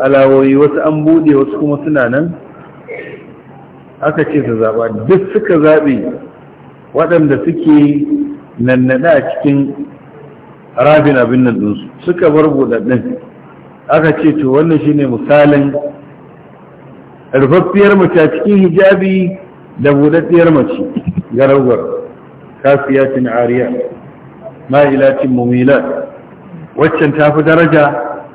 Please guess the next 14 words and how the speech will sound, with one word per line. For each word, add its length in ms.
duk 280
wanda, 760
wato, 300
ya 120
ganta 280
zai 160
girmama 560
ta. 220
Wannan 400
buɗaɗɗiya 600
kuwa, 220
wacce 300
take 260
ƙoƙarin 560